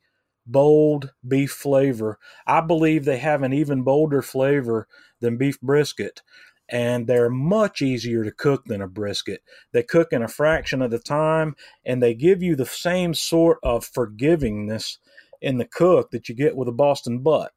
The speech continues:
It's really hard to mess up beef ribs. It just, uh, they're so simple to do.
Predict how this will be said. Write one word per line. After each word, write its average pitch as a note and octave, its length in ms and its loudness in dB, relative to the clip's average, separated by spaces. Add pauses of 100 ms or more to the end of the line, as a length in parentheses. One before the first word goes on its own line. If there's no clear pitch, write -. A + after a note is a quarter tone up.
(100)
It's - 300 -12
really F3+ 600 2 (140)
hard A#2 480 2 (460)
to C3 60 -6
mess C#3+ 360 0
up D3 240 2
beef C#3+ 280 -2
ribs. G#2 480 -4 (760)
It A#2+ 240 -4
just, E3 480 0
uh, A#2+ 240 0 (180)
they're A#2+ 260 0
so F3 280 0
simple E3 460 -4
to C3 60 -10
do. D#3 420 4